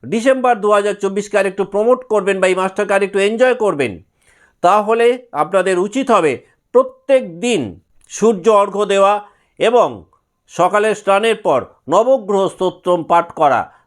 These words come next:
তাতে করে ডিসেম্বর দু হাজার চব্বিশকে অনেক বেশি এনজয় করতে সক্ষম হবেন এবং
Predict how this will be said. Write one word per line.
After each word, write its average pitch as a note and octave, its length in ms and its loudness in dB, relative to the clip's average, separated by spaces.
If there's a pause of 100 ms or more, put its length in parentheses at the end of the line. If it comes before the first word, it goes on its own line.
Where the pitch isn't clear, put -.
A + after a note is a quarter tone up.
তাতে F#3+ 240 0
করে G3+ 240 0 (420)
ডিসেম্বর A3+ 500 0
দু F#3+ 140 -6
হাজার F3+ 340 2
চব্বিশকে G3 440 -4
অনেক G3+ 360 2
বেশি G3+ 240 0
এনজয় F#3+ 300 0
করতে G3+ 320 -4
সক্ষম F3 420 -2
হবেন E3 240 0 (420)
এবং F3 240 2